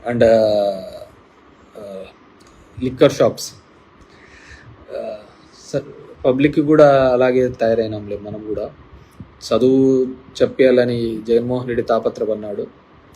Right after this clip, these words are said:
సీబీఎస్ఈ ఉండాలా, ఇంగ్లీష్ మీడియం ఉండాలా అని. మంచి మద్యం కావాలా, అందరికీ అమికబుల్ రేట్లో కావాలి అనేది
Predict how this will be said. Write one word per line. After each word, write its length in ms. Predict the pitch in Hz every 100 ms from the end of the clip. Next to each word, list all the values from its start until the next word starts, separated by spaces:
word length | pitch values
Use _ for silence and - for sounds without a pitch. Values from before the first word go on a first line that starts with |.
| - - -
సీబీఎస్ఈ 560 | 127 123 127 123 127
ఉండాలా, 460 | 117 117 110 113 110
ఇంగ్లీష్ 420 | 110 117 123 -
మీడియం 280 | 98 110 107
ఉండాలా 300 | 104 101 95
అని. 220 | 95 - - - _ - - - - 131
మంచి 260 | 131 135 147
మద్యం 380 | 135 131 139
కావాలా, 600 | 135 127 127 123 127 131 - _ _ - -
అందరికీ 360 | 123 135 131
అమికబుల్ 520 | 131 123 131 135 123 123
రేట్లో 340 | 123 123 131
కావాలి 520 | 131 120 120 117 113
అనేది 440 | 113 123 139 151